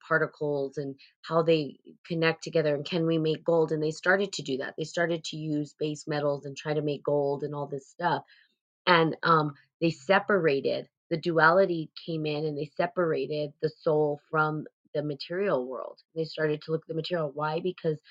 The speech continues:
religion didn't let them look at this stuff. They would get in trouble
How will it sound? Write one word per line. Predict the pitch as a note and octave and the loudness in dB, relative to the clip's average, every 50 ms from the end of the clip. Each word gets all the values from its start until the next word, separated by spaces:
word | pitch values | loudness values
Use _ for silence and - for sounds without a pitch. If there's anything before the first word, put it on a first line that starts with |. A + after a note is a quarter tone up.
| - - _ _ - | -20 -20 _ _ 0
religion | F3 E3+ E3+ F3+ F#3 G#3 G#3 G3+ E3+ | 2 4 4 4 2 2 0 0 2
didn't | E3 D#3 - - | 0 0 0 -2
let | D3+ D3+ - - | -6 -6 -6 -4
them | D#3 D3+ D3 D3 D3 | -4 -2 -2 -2 -2
look | D#3+ E3 - | -2 -4 -4
at | F#3 F#3 - | -6 -8 -6
this | - C3 - _ | -8 -10 -10 _
stuff. | _ - G2+ - - _ _ _ _ _ _ _ _ _ _ _ _ _ _ _ _ _ _ _ _ - | _ -14 -12 -12 -12 _ _ _ _ _ _ _ _ _ _ _ _ _ _ _ _ _ _ _ _ 0
They | E3 E3 | 0 2
would | D3+ D#3 E3 D#3+ D#3 | 2 2 0 0 2
get | - D#3+ D3+ - - | 2 0 0 0 -2
in | D#3 D3+ | -6 -8
trouble | - - - - D#3+ D#3 D#3+ C#3 A#2+ - | -8 -6 -2 -2 -2 -2 -2 -6 -10 -10